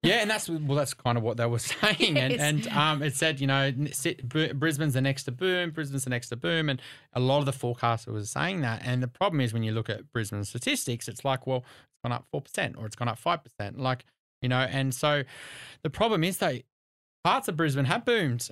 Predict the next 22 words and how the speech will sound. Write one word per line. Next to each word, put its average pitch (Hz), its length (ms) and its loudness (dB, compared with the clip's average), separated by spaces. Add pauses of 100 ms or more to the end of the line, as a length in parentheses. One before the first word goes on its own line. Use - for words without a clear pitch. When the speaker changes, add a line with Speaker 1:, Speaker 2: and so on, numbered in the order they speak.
(120)
Speaker 1:
And, 160 160 0
you 175 60 -2
know, 175 100 2
there 175 180 2
are 208 180 2
some 220 120 -2
Speaker 2:
Yes. 302 140 0
Speaker 1:
suburbs 202 500 2
that 185 160 -4 (100)
have 170 160 -2
done 180 240 2
really 165 220 0
well. 180 260 0
And 160 80 -2
it's 143 140 -6
what 185 100 -4
you're 135 80 -6
talking 165 320 -4
about 131 260 0
there 196 300 0
is 160 140 -4
that, - 200 -6